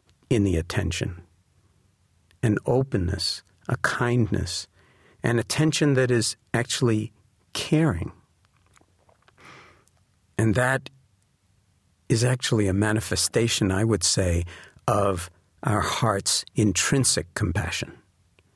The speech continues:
Not something, again, that we have to get, something that we might realize that we already,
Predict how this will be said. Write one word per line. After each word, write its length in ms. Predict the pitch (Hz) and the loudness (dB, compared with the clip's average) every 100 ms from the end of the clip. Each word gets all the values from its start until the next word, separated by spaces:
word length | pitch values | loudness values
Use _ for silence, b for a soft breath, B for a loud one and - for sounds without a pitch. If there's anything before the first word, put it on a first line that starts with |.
| _ _ _ _ _ _ _ | _ _ _ _ _ _ _
Not 200 | 113 92 | -2 0
something, 480 | - - 90 90 90 | 0 0 0 0 0
again, 320 | 85 92 87 | 2 0 0
that 100 | 82 | -2
we 120 | 90 95 | -2 -2
have 200 | 95 - | -2 -4
to 80 | |
get, 520 | 90 - 98 87 - - _ _ b b b b - | -4 -2 -2 -4 -10 -20 _ _ b b b b -8
something 520 | - - 87 - 82 | -2 -2 0 -2 0
that 240 | 82 - | -2 -2
we 260 | 90 82 82 b b | -2 -2 -4 b b
might 220 | - 95 90 | -2 -2 -2
realize 540 | - 92 98 87 82 82 | -2 0 0 0 -2 -2
that 160 | - | -4
we 120 | 92 87 | -4 -2
already, 460 | 85 85 80 71 | 0 0 -2 -6